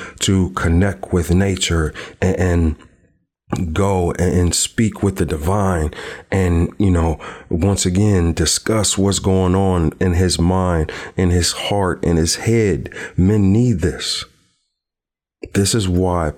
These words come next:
peace is so important, because oftentimes women bring the sense of God into our lives.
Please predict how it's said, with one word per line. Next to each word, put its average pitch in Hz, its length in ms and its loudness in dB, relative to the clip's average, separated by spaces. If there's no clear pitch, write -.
peace 95 520 0
is - 220 -2
so 82 260 0
important, - 640 -4
because 92 420 2
oftentimes 90 1080 -2
women 87 420 2
bring 80 600 0
the 80 120 0
sense - 380 -2
of 92 160 -6
God 90 360 0
into 78 360 0
our 50 160 -4
lives. 64 640 -4